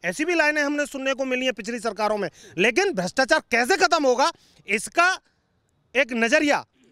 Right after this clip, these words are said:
आज हमें नोएडा में देखने को मिला, जो ट्विंस टावर, इनकी तैयारी कई महीने चली, आरडीएस उसमें लगाया गया। और ये समझो इसका एक संदेश पूरे विश्व को ये भी गया है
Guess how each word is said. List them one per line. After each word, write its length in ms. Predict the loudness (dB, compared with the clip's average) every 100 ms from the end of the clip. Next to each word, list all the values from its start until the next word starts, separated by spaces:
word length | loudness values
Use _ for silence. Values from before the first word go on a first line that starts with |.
| -4
आज 220 | -2 -2
हमें 180 | -4 -4
नोएडा 360 | 0 0 0
में 120 | -2 -2
देखने 320 | -2 -2 -4
को 120 | -4
मिला, 220 | -2 -2 -4 _
जो 80 | -8
ट्विंस 600 | -8 _ -2 -2 -4 -12 0
टावर, 340 | 2 2 0 -4 _ _ -10
इनकी 240 | -6 -6
तैयारी 460 | -6 -4 0 0 -2
कई 280 | -2 -4 -2
महीने 300 | -4 -4 -4
चली, 260 | -4 -4
आरडीएस 420 | -2 -2 -2 -4
उसमें 220 | -4 -6 -2
लगाया 300 | 0 0 0
गया। 260 | 0 -2 -4 _ _ _ -2
और 240 | 0 2
ये 200 | 0 -2
समझो 440 | -2 0 0 0 -4 _ _
इसका 300 | -8 -4 0
एक 140 | 0 0
संदेश 380 | -6 0 -2
पूरे 220 | -2 -2 0
विश्व 280 | -2 -6
को 100 | -4
ये 180 | 0 0
भी 100 | 0
गया 200 | 0 0
है 200 | 2 0